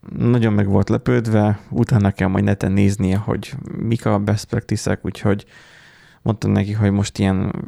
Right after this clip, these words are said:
február-márciusig már nem nagyon aktuális, úgyhogy nyugodtan ráér. Rá is írt a papír, hogy február-március, szóval szerintem március végéig nem fogom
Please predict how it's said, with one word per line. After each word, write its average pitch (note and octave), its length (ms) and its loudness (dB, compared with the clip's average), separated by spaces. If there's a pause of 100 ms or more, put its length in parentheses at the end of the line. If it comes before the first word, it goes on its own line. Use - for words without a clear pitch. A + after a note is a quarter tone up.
(300)
február-márciusig G2+ 1040 0
már F#2+ 140 0
nem F#2+ 100 2
nagyon F#2+ 240 0
aktuális, G2 720 0
úgyhogy G#2 260 -4
nyugodtan - 420 -4
ráér. G2+ 560 2 (640)
Rá G#2+ 200 2
is G2+ 160 0
írt G2 180 0
a G#2+ 40 -4
papír, - 300 -6
hogy G2+ 100 -2
február-március, A2 800 -2
szóval G2 360 2
szerintem G2 460 0
március G2 440 2
végéig G2 360 2
nem F#2+ 160 2
fogom F#2+ 340 -2